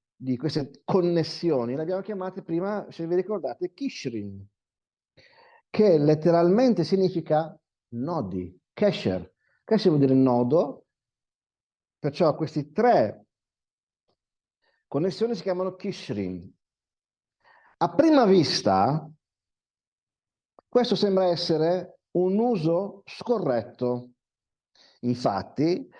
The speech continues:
se la Torah e il legame tra Dio e Israele risulta che abbiano tre entità, Dio, Torah e Israele,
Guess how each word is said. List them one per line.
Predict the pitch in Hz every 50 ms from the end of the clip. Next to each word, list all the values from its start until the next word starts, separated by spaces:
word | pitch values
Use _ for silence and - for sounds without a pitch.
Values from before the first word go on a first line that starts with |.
| - - _
se | - - 117
la | 101 98 98
Torah | - 95 98 123 170 175 127 92 85 _ _ _ _ _ _ _ _ _ _ _ _ _ _ _ _ _ _
e | - 131 123 127
il | 123
legame | 120 120 117 107 120 139 165 175 165 151 139 -
tra | - 131 120 117
Dio | 113 117 123 143 160 160 139 113 101 95 - - _ _ _ _ _ _ _ _ _ _
e | - 127 131
Israele | 131 120 127 131 147 160 156 139 127
risulta | 123 123 113 151 175 147 143 139
che | - 139 139
abbiano | 147 151 139 139 131 127 123 117 113 101 - _ _ _ _ _ _ _ _
tre | - 175 190 190 175
entità, | 156 143 135 120 131 117 - - - 101 101 107 135 151 131
Dio, | 107 117 139 156 135
Torah | - 127 117 123 123
e | 117 110
Israele, | 104 98 95 90 87 85 90 117 143 160 - -